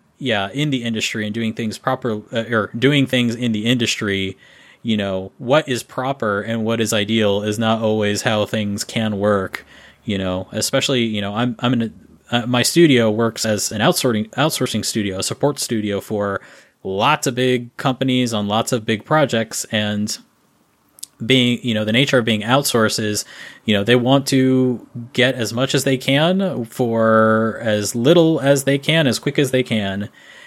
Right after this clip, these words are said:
And yeah, when you have to work fast and there are deadlines, like, you have to find ways to save time in certain areas, you know, cut corners at this step so you can work harder at this more important step,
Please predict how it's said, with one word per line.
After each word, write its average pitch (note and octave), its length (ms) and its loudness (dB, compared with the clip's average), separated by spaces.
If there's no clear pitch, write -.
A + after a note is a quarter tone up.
And G#2 680 -2
yeah, A2+ 360 2
when G#2 140 -4
you A2+ 160 2
have B2+ 200 -2
to C3 80 -2
work B2+ 160 -2
fast - 680 -2
and G#2+ 320 -4
there G#2+ 180 0
are A2 140 0
deadlines, G#2 760 0
like, G2+ 320 -8
you A2+ 80 2
have A2+ 100 2
to - 60 -4
find A#2+ 320 2
ways A#2 340 4
to G2+ 420 0
save A#2+ 360 2
time A#2+ 340 2
in A2 80 0
certain A2+ 280 0
areas, G#2+ 600 2
you G2+ 80 -6
know, F#2+ 220 -6
cut - 260 -6
corners B2+ 440 -2
at A2 220 -8
this F#3+ 180 4
step F3 320 2
so - 140 -2
you A#2 200 0
can A#2 240 -6
work A#2+ 180 -2
harder B2 460 2
at A2+ 260 -2
this A#2 220 -4
more A2+ 280 -2
important B2 440 -8
step, G#2 340 -12